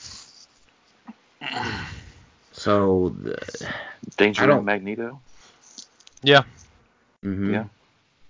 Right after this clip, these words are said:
Speaker 3: You, you could see some play. <clears throat> I like
Speaker 1: I
Speaker 3: him.
Speaker 1: don't. I think the Cyclops is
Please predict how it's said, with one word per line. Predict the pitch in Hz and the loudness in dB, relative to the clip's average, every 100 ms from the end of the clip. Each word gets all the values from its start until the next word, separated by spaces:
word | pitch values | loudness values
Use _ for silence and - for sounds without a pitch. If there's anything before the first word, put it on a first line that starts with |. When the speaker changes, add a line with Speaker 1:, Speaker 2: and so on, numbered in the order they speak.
| - | -18
Speaker 3:
You, | 110 107 | -12 -10
you | 101 110 | -6 -6
could | 107 - | -6 -6
see | 92 | -6
some | - 82 | -8 -6
play. | 90 90 - - - - - - - _ | -6 -6 -10 -20 -18 -14 -14 -16 -20 _
<clears throat> | _ _ _ _ - _ _ - | _ _ _ _ -20 _ _ -4
I | - - 147 143 127 101 85 - - - | -2 0 4 4 4 0 -8 -16 -10 -2
like | 87 87 | 0 2
Speaker 1:
I | 113 | 4
Speaker 3:
him. | |
Speaker 1:
don't. | 127 - _ - | 4 2 _ -8
I | - 101 | -4 0
think | 151 156 | 0 0
the | 113 | -2
Cyclops | - 107 117 131 135 - - | 2 2 2 2 2 2 -4
is | 87 | -8